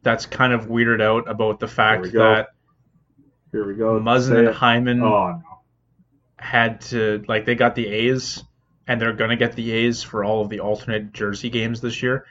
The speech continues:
Speaker 1: Like, the Saint Pat's jerseys and the reverse retros, they're gonna be the guys. Yet, the Leafs spent the entire lead-up marketing these jerseys for sale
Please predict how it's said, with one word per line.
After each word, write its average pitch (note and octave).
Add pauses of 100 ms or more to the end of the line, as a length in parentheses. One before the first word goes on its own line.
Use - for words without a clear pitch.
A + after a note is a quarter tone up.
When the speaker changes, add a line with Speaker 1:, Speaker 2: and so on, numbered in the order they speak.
(180)
Speaker 1:
Like, A2+
the A2
Saint B2+
Pat's B2+
jerseys A#2+
and A2
the G#2+
reverse G#2+
retros, A2
they're G#2
gonna G#2+
be G#2+
the G#2+
guys. G#2 (280)
Yet, F3 (380)
the C#3+
Leafs D3 (120)
spent D3+
the B2+
entire B2+
lead-up A#2+ (500)
marketing A2+ (300)
these A#2+
jerseys A#2
for A#2
sale A2